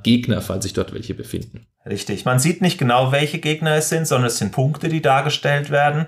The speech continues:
Speaker 2: Allerdings kann man anhand der Geschwindigkeit der Punkte teilweise erkennen, ob das jetzt ein Jäger ist oder ob das eine normale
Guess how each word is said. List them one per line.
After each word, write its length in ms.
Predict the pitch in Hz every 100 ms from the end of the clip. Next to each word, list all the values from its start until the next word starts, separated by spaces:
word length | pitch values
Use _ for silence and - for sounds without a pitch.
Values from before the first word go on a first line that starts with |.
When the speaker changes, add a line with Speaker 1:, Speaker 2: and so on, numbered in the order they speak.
| -
Speaker 2:
Allerdings 420 | - 127 139 139
kann 160 | - 156
man 120 | 156
anhand 340 | 127 127 131
der 80 | 127
Geschwindigkeit 800 | 104 - 117 139 170 170 - 151
der 80 | 147
Punkte 360 | - 160 156
teilweise 600 | - 135 123 120 98 120
erkennen, 480 | 117 107 - 117 127
ob 160 | 92 -
das 120 | 113
jetzt 220 | 113 -
ein 80 | -
Jäger 460 | 90 110 143 143 117
ist 280 | 123 127
oder 240 | - 104 95
ob 120 | 196
das 200 | 98 -
eine 140 | 104
normale 520 | 101 95 95 104 110